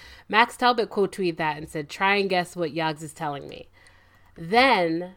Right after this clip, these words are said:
Jakub Voracek quote tweeted that and said that you had a sick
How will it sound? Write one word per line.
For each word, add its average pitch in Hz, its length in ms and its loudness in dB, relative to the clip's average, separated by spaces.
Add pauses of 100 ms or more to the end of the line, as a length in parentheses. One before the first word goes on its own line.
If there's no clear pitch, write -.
(200)
Jakub 180 340 -2
Voracek 156 460 -4
quote 170 280 0
tweeted 156 440 -6
that 233 340 2
and 165 160 -8
said 156 520 -6 (120)
that 208 200 0
you 202 180 -4
had 202 180 -4
a 170 200 -6
sick 254 500 -4